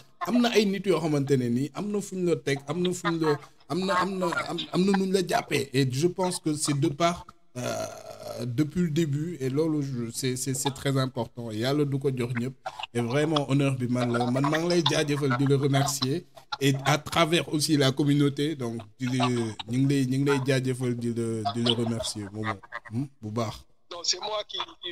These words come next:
Speaker 2: qui, qui vous remercie, A B G, parce que honneur la pour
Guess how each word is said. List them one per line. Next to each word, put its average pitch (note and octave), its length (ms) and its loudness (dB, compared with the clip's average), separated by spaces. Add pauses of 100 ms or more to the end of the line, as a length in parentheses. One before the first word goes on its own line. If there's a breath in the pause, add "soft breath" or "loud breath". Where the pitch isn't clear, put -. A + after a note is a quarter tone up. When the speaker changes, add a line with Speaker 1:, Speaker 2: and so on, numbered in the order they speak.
Speaker 2:
qui, E3+ 180 -10
qui - 140 -14
vous D#3 140 -14
remercie, D3 560 -6
A C3+ 100 -2
B C3 140 -4
G, A#2+ 120 -10 (140)
parce D3 220 -6
que D#3+ 120 -14 (500)
honneur F#3 280 -12
la D#3 100 -6 (100)
pour D3+ 100 -18